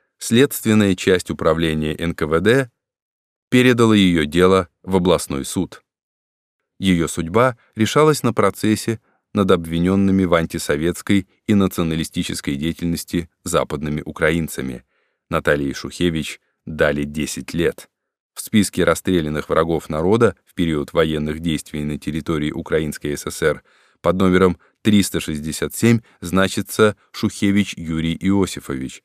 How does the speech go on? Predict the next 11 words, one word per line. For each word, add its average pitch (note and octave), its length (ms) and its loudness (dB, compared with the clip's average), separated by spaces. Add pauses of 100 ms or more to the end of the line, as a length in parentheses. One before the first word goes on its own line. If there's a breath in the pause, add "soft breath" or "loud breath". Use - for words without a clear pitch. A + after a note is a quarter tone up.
(160)
арестованный E2 880 0 (260)
первого D2 500 0
марта G2 500 0 (320)
тысяча G2+ 420 0
девятьсот C#2 680 -2 (160)
сорок F#2+ 400 0
первого C2+ 500 -2
года. C#2+ 380 -4 (800)
На G2+ 120 2
территории A2 540 4
генерал-губернаторства F2+ 1400 0